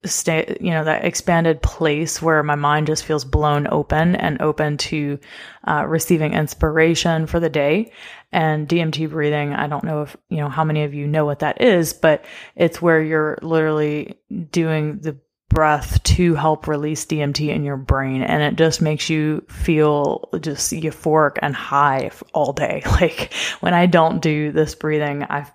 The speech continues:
I totally notice it throughout the day. Uh, so I usually start off with about two to three minutes of that,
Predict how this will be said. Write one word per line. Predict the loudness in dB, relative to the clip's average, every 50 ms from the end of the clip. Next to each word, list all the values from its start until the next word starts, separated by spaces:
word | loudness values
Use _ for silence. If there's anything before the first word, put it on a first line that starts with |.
| _ -4 0
I | 0 0 0
totally | -2 -4 -6 -2 0 0 2 2 0 -2 -2
notice | -2 -2 -2 -4 -4 -6
it | -6 _
throughout | 0 0 0 0
the | 0 0
day. | 0 0 0 -2 -8 -14 -14 -14 -14 -14 -18 -18 _ -4
Uh, | -2 -2 -2 -4 -8
so | -2 2 4 4 4
I | 4
usually | 4 2 2 4 2 2
start | 4 2 2 2 2
off | 2 0
with | -2 -2
about | 2 4 4 4 2 0
two | -4 -2 -2 0 2 2 2 2 0 -2
to | -2 -4
three | -4 -2 -2 -2 0 0 0 0 0 0 0 -2 -2
minutes | -2 -2 0 -2 -2 -2 -6
of | -4 -2
that, | 0 0 0 0 -2 -6